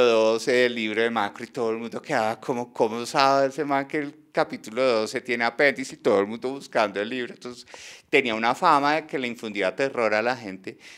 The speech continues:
También tengo un recuerdo, pues, obviamente no muy bonito, porque la gente me miraba como, me odiaba en ese momento, pero después nos reíamos muchísimo de lo que pasaba en ese tema.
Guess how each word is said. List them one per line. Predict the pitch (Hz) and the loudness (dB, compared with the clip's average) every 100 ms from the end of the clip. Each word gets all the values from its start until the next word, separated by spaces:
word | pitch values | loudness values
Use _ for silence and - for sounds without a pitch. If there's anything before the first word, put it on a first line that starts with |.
| _ | _
También | 120 113 110 | 0 0 -2
tengo | 113 110 | -2 -4
un | |
recuerdo, | 117 113 - 123 113 123 | -6 -8 0 0 0 -8
pues, | 123 113 - | -8 -12 -8
obviamente | 104 104 104 110 123 | -2 0 -2 -2 -4
no | 117 | -2
muy | 117 120 | -4 -4
bonito, | 131 139 156 151 135 | -2 -2 -4 -4 -6
porque | 170 143 | -6 -2
la | 113 | -2
gente | 117 - 104 | -2 -6 -6
me | 113 | -6
miraba | 120 117 95 90 92 | -2 2 2 2 -2
como, | 113 113 | -10 -10
me | 92 | -4
odiaba | 101 95 110 110 107 | 0 2 6 8 8
en | 113 | 4
ese | 117 147 | 0 -8
momento, | 135 123 107 - - | -6 -6 -8 -10 -8
pero | - 104 | -4 -4
después | 98 104 95 | -4 -6 -6
nos | 101 104 | -6 -2
reíamos | 117 104 85 90 | -2 -2 -4 -8
muchísimo | 101 104 - 92 90 90 | -14 -16 -18 -16 -14 -10
de | 92 | -8
lo | 101 | -10
que | - | -14
pasaba | - 87 80 80 | -12 -10 -10 -12
en | 78 | -12
ese | - - | -16 -16
tema. | - - | -16 -18